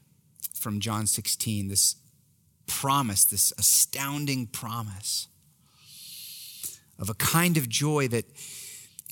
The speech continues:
before this moment the world had never known, a joy that can only be offered by someone who's been raised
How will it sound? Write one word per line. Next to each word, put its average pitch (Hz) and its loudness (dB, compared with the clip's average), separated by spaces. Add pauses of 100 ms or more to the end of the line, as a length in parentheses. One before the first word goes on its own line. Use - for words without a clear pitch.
before 165 2
this 170 6
moment 151 0
the 123 -2
world 117 0
had 110 0
never 131 0
known, 101 -4 (1080)
a 107 -2
joy 127 0
that 113 -2
can 110 -2 (120)
only 131 0
be 120 -4
offered 107 -2
by 104 -4
someone 107 2
who's - -4 (200)
been 101 0
raised 104 2